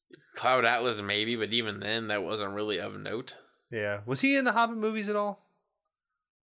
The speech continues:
Speaker 2: Did he come back for that for a little bit?
Speaker 1: I think so.
Speaker 2: I think he did for, like, one movie.
Speaker 1: Yeah, but even then, again, not
Speaker 2: Yeah, not, not much.
Speaker 1: So I think, uh,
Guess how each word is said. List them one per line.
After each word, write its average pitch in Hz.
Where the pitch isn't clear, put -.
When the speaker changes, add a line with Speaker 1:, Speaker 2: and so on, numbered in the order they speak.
Speaker 2:
Did 151
he 196
come 220
back 175
for -
that 180
for 190
a -
little 180
bit? 185
Speaker 1:
I -
think 113
so. 131
Speaker 2:
I 156
think 170
he 180
did 160
for, 151
like, 113
one 117
movie. 101
Speaker 1:
Yeah, -
but 107
even 117
then, 113
again, 101
not 101
Speaker 2:
Yeah, 156
not, 139
not 135
much. 131
Speaker 1:
So 139
I 135
think, 190
uh, 123